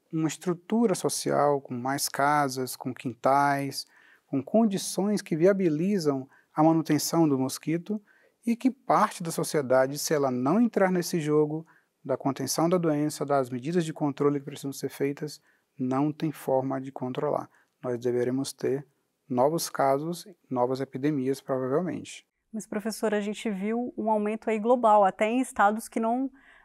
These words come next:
Speaker 2: tinham a tradição, né, de, de, de casos, de grandes casos de dengue, que é como é o caso de Santa Catarina, Rio Grande do Sul.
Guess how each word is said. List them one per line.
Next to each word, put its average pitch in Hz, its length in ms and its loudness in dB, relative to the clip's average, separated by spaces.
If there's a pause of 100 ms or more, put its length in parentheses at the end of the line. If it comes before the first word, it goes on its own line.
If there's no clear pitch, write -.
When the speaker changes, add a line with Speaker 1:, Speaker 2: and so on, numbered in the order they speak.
(120)
Speaker 2:
tinham 240 360 0
a 233 60 4
tradição, 202 540 2
né, 185 260 4
de, 160 180 -2
de, 156 340 -4
de 160 160 -6
casos, 160 500 2
de 160 100 -6
grandes 175 280 0
casos 175 240 2
de 170 80 -4
dengue, 175 340 0
que - 100 -12
é 214 40 -8
como 220 180 -4
é 214 40 2
o 214 40 -4
caso 196 200 2
de - 80 -12
Santa 202 200 -2
Catarina, 175 640 2
Rio 180 120 0
Grande 175 280 2
do 165 140 -4
Sul. 202 540 -4